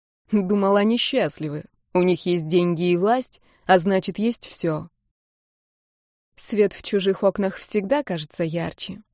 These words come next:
а тьма в своем гуще. «Странно, что люди ведутся на статьи из журналов и репортажи на телеканалах», улыбается Елена.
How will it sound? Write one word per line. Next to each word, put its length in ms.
а 120
тьма 260
в 60
своем 580
гуще. 500
«Странно, 480
что 180
люди 220
ведутся 420
на 100
статьи 420
из 60
журналов 540
и 40
репортажи 520
на 100
телеканалах», 800
улыбается 580
Елена. 540